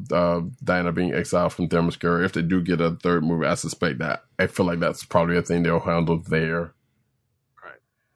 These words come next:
Speaker 2: I mean, I didn't, I didn't watch the first movie again the way you did. Well, the way you did in preparation for watching this movie.
Speaker 1: Mm-hmm.
Speaker 2: So I did forget that plot point, and I did forget the whole other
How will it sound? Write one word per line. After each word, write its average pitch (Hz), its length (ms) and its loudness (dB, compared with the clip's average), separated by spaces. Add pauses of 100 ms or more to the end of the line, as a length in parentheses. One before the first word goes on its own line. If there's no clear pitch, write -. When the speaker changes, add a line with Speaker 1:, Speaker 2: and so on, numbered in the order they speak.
(120)
Speaker 2:
I 202 120 4
mean, 220 160 4
I 185 180 4
didn't, 196 400 -2
I 156 100 4
didn't 160 480 0
watch 135 320 2
the 123 120 0
first 131 340 0
movie 123 540 2
again 113 760 0 (120)
the 120 80 2
way 117 200 4
you 113 320 2
did. 120 280 2
Well, 123 340 2 (220)
the 117 120 2
way 131 120 4
you 120 260 2
did 113 360 2
in 110 140 -2
preparation 113 580 2
for 110 120 2
watching 107 300 2
this 120 160 0
movie. 139 300 2
Speaker 1:
Mm-hmm. 139 220 -6 (100)
Speaker 2:
So 151 160 2
I 143 100 4
did 170 340 0
forget 131 340 2
that 123 220 4
plot 123 240 2
point, 135 320 -2
and 117 160 -2
I 110 60 0
did 127 220 2
forget 117 480 0
the 107 120 2
whole 110 320 2
other 120 380 2